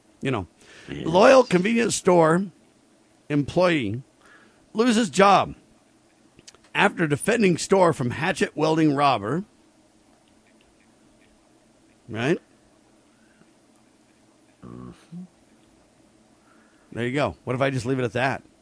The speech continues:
Speaker 1: The only
Speaker 2: That's
Speaker 1: problem is,
Speaker 2: pretty
Speaker 1: how do I
Speaker 2: good.
Speaker 1: put the gun in there to show the gun in a positive light, not a negative, hate-filled light?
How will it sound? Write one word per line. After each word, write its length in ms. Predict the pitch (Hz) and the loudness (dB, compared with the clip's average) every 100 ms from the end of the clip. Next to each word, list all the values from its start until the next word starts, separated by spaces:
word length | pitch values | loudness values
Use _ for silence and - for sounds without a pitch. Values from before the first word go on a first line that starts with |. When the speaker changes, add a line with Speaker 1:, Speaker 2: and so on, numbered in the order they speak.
| _ _ _ _ _ _ _ | _ _ _ _ _ _ _
Speaker 1:
The 60 | 120 | -6
only 100 | 147 | -6
Speaker 2:
That's 80 | 151 | -2
Speaker 1:
problem 240 | 165 165 | -2 -2
is, 80 | 139 | -4
Speaker 2:
pretty 100 | 123 | -4
Speaker 1:
how 60 | 143 | 0
do 60 | |
I 80 | 160 | 0
Speaker 2:
good. 80 | 147 | 2
Speaker 1:
put 140 | - | 0
the 60 | 139 | -4
gun 280 | 107 139 143 | -6 -4 -2
in 160 | 117 | -2
there 140 | 95 85 | -6 -8
to 80 | 92 | -8
show 220 | - 127 | -2 -2
the 60 | 117 | -2
gun 180 | 131 120 | -4 -4
in 60 | 107 | -6
a 40 | |
positive 540 | - - 123 120 104 | -10 -12 -8 -6 -6
light, 240 | 95 98 - | -6 -8 -8
not 180 | 110 110 | -6 -6
a 40 | |
negative, 540 | 101 110 120 123 107 98 | -6 -4 -4 -4 -6 -10
hate-filled 680 | 107 123 139 _ 131 123 98 | -6 -6 -6 _ -4 -4 -4
light? 300 | 98 76 | -8 -10